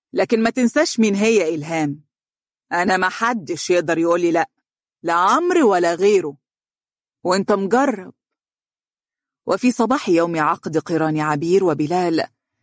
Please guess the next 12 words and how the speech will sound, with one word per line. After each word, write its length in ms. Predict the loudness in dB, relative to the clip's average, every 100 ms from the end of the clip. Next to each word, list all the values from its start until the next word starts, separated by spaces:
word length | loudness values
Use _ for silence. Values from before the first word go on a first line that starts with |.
| _ _ _ _
كانت 320 | 0 2 2
أعمال 420 | 0 0 2 2 0
تعليق 400 | -2 -2 -2 -2
المصابيح 680 | -2 -2 -2 0 0 0
والكهرباء 680 | -2 -2 -4 -4 -2 0 -2 -6 _ _ _
تجري 440 | -2 0 2 2 2
على 240 | 0 -2
قدم 440 | -4 -4 -2 -2
وساق 420 | -2 -4 -2 -2 -4
في 180 | -4 -4
شارعهم 540 | -2 -2 0 0 -2
الصغير، 580 | -2 -4 -2 0 0 -4